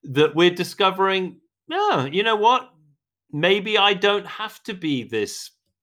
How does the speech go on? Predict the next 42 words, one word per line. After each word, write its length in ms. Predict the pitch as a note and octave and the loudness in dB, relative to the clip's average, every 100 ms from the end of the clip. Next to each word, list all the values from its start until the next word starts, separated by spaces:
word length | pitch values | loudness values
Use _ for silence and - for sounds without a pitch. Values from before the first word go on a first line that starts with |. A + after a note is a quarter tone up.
| _ | _
you 180 | - C#3 | -6 -2
know, 200 | A2 G2+ | -2 -4
person 480 | - B2+ A#2 A#2+ A2 | -2 -2 -2 -6 -8
who 380 | A2 A2 G#2+ G#2 _ _ | -6 -4 -6 -10 _ _
grinds 500 | A#2+ A#2+ A#2 A#2 G#2+ | 0 2 2 0 -2
out 240 | G#2+ A2 - | 0 0 -2
a 60 | |
five-day 640 | - A#2+ A2 A2 - A2+ G#2+ | -4 0 0 0 0 -2 0
week 480 | A2 A2+ - - - | -2 -4 -6 -20 -6
and 260 | A#2 A2 - | -4 -4 -4
commutes 800 | C3 B2 B2+ B2+ - - - - _ _ _ _ _ - | 0 4 4 4 -4 -6 -8 -12 _ _ _ _ _ -14
two 260 | - D#3 C3+ | 0 4 4
hours 400 | B2+ B2+ A#2+ - | 4 4 2 0
to 100 | B2 | -4
get 160 | B2+ | -2
into 200 | B2 A#2 | -4 -6
work 320 | A2 A#2 A#2 - | -2 0 -2 -4
'cause 120 | A#2 | -12
I 40 | |
can't 280 | G#2 B2+ B2 | -8 -6 -6
afford 340 | - C3+ C3 | -6 -4 -4
to 80 | B2 | -4
live 340 | A#2 C3 D3 C3 | -2 2 4 2
in 120 | A#2 | 0
the 100 | G#2+ | -4
city 360 | - G#2+ A2 | -6 -8 -4
anymore. 440 | G2+ G2+ G2 G#2 A2 - _ _ _ _ C4 _ | -4 -4 -6 -6 -8 -16 _ _ _ _ _ _
Why 280 | C#3+ F3 C4 | 2 4 4
am 120 | A#3+ | 4
I 100 | A3+ | 2
even 320 | A#3 G#3+ G#3 | 0 -6 -10
killing 360 | F#3 A#3+ D4+ C#4 | -6 -6 -4 -2
myself 440 | F#3+ F3 G3 F#3 | -2 -2 -6 -6
doing 200 | A3+ D4 | -8 -6
that? 120 | A3+ G3 | -4 -4
I'll 60 | |
stay 300 | A3 - D4 | -6 -4 -2
at 100 | F3+ | 0
home 220 | G#3 F#4 D#4+ | 0 -2 -4
and 120 | G3 | -4
do 120 | D#3 | -2
it." 160 | A2 - | -2 -6